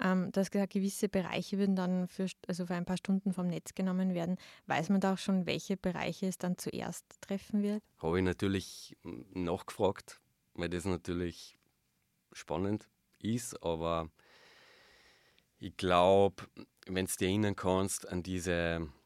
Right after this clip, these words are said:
Speaker 2: diese Frage, wem in der Industrie würde zuerst das Gas abgedreht werden. Ja, natürlich, äh, sagt die Bundesregierung nach Möglichkeit nichts dazu, weil das einen Riesenaufschrei auflöst. Und wenn man jetzt kommunizieren würde, wir tragen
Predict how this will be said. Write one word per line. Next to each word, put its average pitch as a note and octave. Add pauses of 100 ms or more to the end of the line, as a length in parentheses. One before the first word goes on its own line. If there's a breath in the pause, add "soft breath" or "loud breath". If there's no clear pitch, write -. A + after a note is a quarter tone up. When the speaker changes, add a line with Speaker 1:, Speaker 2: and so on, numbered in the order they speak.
(880)
Speaker 2:
diese F2
Frage, F2
wem F2+ (480)
in F2
der E2+
Industrie E2+
würde E2
zuerst D#2
das D#2+
Gas C#2+
abgedreht -
werden. B1 (120)
Ja, D2+
natürlich, E2+
äh, D#2
sagt -
die F#2+
Bundesregierung D#2+
nach D2+
Möglichkeit D#2
nichts D#2+
dazu, D#2
weil D2
das D#2
einen D#2
Riesenaufschrei C#2 (320)
auflöst. C#2
Und D2+
wenn D#2+
man E2
jetzt -
kommunizieren F2
würde, F2+ (720 loud breath)
wir E2+
tragen E2